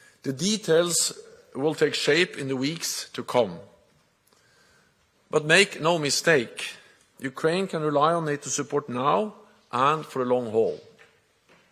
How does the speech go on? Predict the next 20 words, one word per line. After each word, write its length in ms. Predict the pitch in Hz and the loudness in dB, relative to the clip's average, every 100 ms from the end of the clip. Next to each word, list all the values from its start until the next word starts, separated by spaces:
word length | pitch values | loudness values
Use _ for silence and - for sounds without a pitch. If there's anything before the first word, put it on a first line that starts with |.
| _ _ _ _ _ _ _ _ _ _ _ _ _ | _ _ _ _ _ _ _ _ _ _ _ _ _
Tomorrow 540 | - 147 190 185 180 156 | -2 6 8 8 6 4
we'll 240 | 147 151 | 0 0
meet 500 | 143 160 170 - - | -2 -2 -4 -10 -8
with 120 | 135 | -6
Minister 320 | 143 151 - | -4 -4 -6
Kuleba 680 | - 139 131 120 160 175 165 | -4 0 2 4 2 0 -6
in 80 | 131 | -10
the 80 | 139 | -4
nato 320 | 147 151 135 | -2 -2 -4
Ukraine 340 | 123 135 131 | -4 -4 -4
Council. 540 | 127 120 120 - - - - _ _ _ _ _ _ _ - - _ | -4 -4 -4 -8 -12 -14 -18 _ _ _ _ _ _ _ -20 -20 _
Together 580 | 131 127 185 165 180 - | 0 6 6 6 0 -2
we 160 | 123 143 | -4 -2
will 420 | 143 156 160 - | 4 4 4 -2
discuss 560 | 123 135 - 175 175 - | -4 -4 0 2 2 -4
Ukraine's 460 | 131 151 156 151 | -2 0 0 -2
current 480 | - - 135 160 180 - | -6 0 0 0 -4 -6
and 200 | 143 139 - | -6 -8 -6
longer-term 800 | 127 147 135 127 - 127 120 98 | -4 -4 -4 -6 -2 -2 -2 -8
needs. 560 | 113 104 - - - | -10 -10 -8 -6 -6